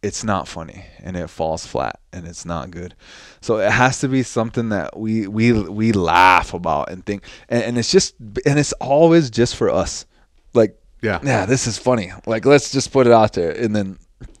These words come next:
Speaker 1: that's it. And then it would be like, and then, so it was cool. It was cool when people can relate to that stuff, but the, the editing of the videos and stuff, that's usually just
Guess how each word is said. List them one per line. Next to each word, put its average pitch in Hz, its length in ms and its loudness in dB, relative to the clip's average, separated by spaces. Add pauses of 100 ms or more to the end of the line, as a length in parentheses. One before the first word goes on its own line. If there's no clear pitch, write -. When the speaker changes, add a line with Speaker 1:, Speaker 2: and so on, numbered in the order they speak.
(320)
Speaker 1:
that's 110 240 -4
it. 123 320 2
And 104 140 -4
then 107 100 -2
it 107 80 -4
would 104 140 -8
be 113 120 4
like, 107 300 2 (560)
and 117 180 -2
then, 113 460 0
so 123 220 4
it 123 40 6
was 123 140 2
cool. 196 300 12
It 123 120 8
was 120 120 0
cool 180 240 8
when 127 140 2
people 113 280 -2
can 104 160 -6
relate 98 260 0
to 104 100 -8
that 90 180 -2
stuff, - 200 -6
but - 160 -6 (600)
the, 98 180 4
the 92 200 2
editing 135 400 6
of 113 100 2
the 98 80 2
videos 131 460 6
and 131 100 -10
stuff, 147 340 6
that's 135 280 6
usually 156 300 4
just 127 300 0